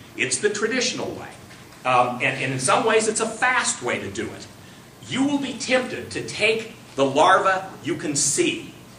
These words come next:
That's a mistake. That's what Sue Kobe taught me. If you can see it, it's probably too old. That's the metric. So, um, it's just such a tiny, teensy little comma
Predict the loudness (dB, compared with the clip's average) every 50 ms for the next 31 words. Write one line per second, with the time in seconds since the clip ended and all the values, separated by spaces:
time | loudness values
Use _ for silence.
0 | -20 -18 -12 -10 -10 -10 -8 -10 -10 -10 -10 -10 -10 -12 -14 -16 -18 -20 -20 -20
1 | -20 -10 -6 -6 -6 -6 -6 -8 -8 -6 -4 -2 -2 -2 -2 -4 -4 -2 -2 -2
2 | -2 -4 -4 -6 -8 -8 -8 -12 -16 -18 -20 -12 -10 -10 -8 -6 -6 -4 -4 -4
3 | -4 -4 -4 -4 -4 -6 -6 -12 -16 -18 -18 -16 -16 -16 -8 -4 -2 -2 0 -2
4 | -2 -4 -4 -4 -4 -4 -4 -4 -4 -6 -10 -12 -16 -18 -20 -20 -20 -20 -20 -20
5 | -20 -16 -12 -10 -8 -8 -8 -6 0 2 2 2 2 0 -4 -10 -12 -14 -14 -14
6 | -14 -14 -16 -16 -16 -16 -16 -16 -16 -16 -16 -14 -10 -6 2 6 8 8 8 8
7 | 6 4 -2 -8 -12 -16 -18 -20 -12 -2 4 6 6 6 6 4 0 -6 -8 -8
8 | -2 -2 0 0 0 -2 -6 -4 0 4 4 4 4 4 2 2 2 2 2 2
9 | 0 0 -2 -4 -6 -6 0 0 0 2 2 0 -2 -2 -2 -4 -4 -8 -10 -10
10 | -10 -4 0 0 0 0 0 -4 -4 -4 -2 0 0 2 0 0 -2 -6 -10 -6
11 | -2 2 2 4 4 2 0 -2 -6